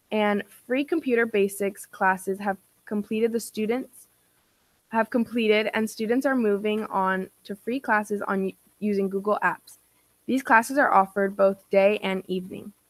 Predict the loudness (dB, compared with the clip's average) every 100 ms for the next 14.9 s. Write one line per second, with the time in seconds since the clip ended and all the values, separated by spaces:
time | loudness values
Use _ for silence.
0 | _ _ _ _ -2 2 6 6 6 2
1 | 2 2 0 0 -2 2 2 2 0 -4
2 | -2 -2 -2 _ -2 0 -4 -2 -2 -2
3 | -2 -6 -4 -6 -4 2 2 2 0 -2
4 | -2 -2 -4 -4 -2 0 0 -2 -4 -4
5 | -4 -4 -6 -6 -4 0 2 2 0 2
6 | 2 2 -2 -2 0 -2 -6 -14 _ _
7 | _ _ _ 0 6 6 8 6 4 -2
8 | 2 4 4 2 2 2 -2 -2 0 0
9 | 0 -2 -2 0 0 0 -2 -4 -10 _
10 | _ 4 4 6 2 2 0 0 2 2
11 | 2 2 2 2 2 -2 -4 -6 -6 -8
12 | -6 -8 -6 -8 -10 -10 -10 -10 -16 _
13 | _ _ _ _ _ 4 6 6 6 4
14 | 4 2 2 0 0 0 4 4